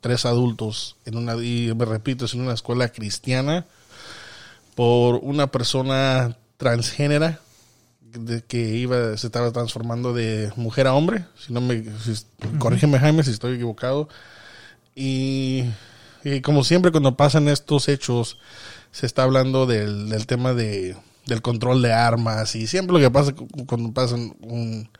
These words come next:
Speaker 1: un, un momento así, pero que aquí en Soy Americano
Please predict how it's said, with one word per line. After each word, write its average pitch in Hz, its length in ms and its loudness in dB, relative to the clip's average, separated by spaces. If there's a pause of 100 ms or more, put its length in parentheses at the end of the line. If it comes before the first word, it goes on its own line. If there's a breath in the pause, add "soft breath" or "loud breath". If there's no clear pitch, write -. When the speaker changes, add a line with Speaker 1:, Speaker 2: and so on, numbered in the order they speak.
(420 loud breath)
Speaker 1:
un, 120 480 -4
un 117 460 -4
momento 120 360 0
así, 120 240 -4
pero 110 560 -4 (420 loud breath)
que 123 100 -6
aquí 131 180 -2
en 147 60 4
Soy 151 120 0
Americano 131 680 -2